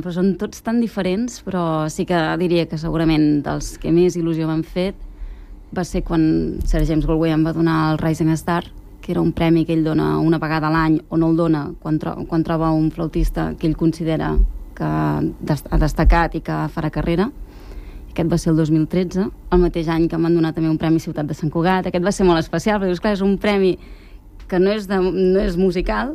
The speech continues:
per dir, però te l'han donat per una trajectòria musical. I aquest sí que va ser una molt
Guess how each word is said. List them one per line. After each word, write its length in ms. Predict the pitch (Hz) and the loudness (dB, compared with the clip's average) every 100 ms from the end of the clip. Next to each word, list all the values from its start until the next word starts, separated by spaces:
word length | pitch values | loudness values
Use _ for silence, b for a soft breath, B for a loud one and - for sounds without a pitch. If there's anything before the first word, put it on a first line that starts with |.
| 285 | -8
per 100 | 190 | -6
dir, 120 | 185 185 | -4 -2
però 220 | 180 170 - - - | -2 -2 -4 -12 -2
te 120 | 180 | 2
l'han 160 | 175 180 | 4 4
donat 300 | 180 170 180 | 2 2 -2
per 100 | 214 | 0
una 120 | 196 170 | 0 0
trajectòria 500 | 175 170 - 160 160 | 0 2 2 2 0
musical. 460 | 156 165 180 160 - b b b b - | 0 0 0 -2 -8 b b b b -8
I 220 | 196 175 165 | 0 2 2
aquest 240 | 165 156 | -4 -6
sí 80 | 180 | -4
que 80 | 175 | -2
va 80 | |
ser 140 | 175 175 | 0 2
una 300 | 170 160 156 | 2 2 2
molt 180 | 160 170 | 2 2